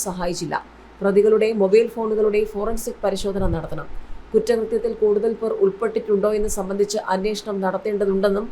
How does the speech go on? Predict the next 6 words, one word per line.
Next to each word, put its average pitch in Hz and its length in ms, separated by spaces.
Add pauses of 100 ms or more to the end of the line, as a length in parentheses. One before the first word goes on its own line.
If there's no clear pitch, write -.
(220)
റിപ്പോർട്ടിൽ 202 360 (220)
വ്യക്തമാക്കിയിട്ടുണ്ട്. 170 840 (480)
പൂക്കോട് 262 420
വെറ്റിനറി 247 500 (100)
സർവകലാശാല 226 720
വിദ്യാർത്ഥി 208 400